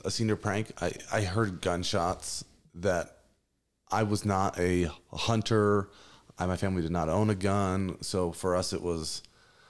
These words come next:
"Ooh, that's fireworks. That sounds like fireworks." We did fireworks, you know? And, uh, every April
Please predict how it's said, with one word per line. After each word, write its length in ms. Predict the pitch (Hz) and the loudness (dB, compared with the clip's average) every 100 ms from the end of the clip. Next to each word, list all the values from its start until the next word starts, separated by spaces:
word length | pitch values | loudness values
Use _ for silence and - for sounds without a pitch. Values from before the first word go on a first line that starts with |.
| _ _ 139 | _ _ 0
"Ooh, 160 | 196 | 2
that's 200 | 98 117 | 2 0
fireworks. 640 | - 98 160 123 73 - | 0 2 4 2 0 -4
That 160 | - 113 | -4 -2
sounds 160 | 127 107 | 0 0
like 120 | 90 | -2
fireworks." 580 | - 87 135 90 - - | 0 2 2 0 -2 -2
We 80 | |
did 180 | 107 143 | 0 0
fireworks, 640 | 120 90 127 - 82 - - | 2 2 2 -2 -6 -8 -6
you 60 | |
know? 220 | 87 82 107 - - - - - - _ | -4 -4 -6 -10 -14 -20 -20 -20 -20 _
And, 480 | - 104 101 92 90 | 0 2 4 2 4
uh, 300 | 90 85 85 - - _ _ _ _ _ _ - | 4 4 2 -4 -18 _ _ _ _ _ _ -4
every 380 | 127 117 135 113 | 0 2 2 2
April 680 | 87 101 - 95 82 78 | 2 0 2 2 4 0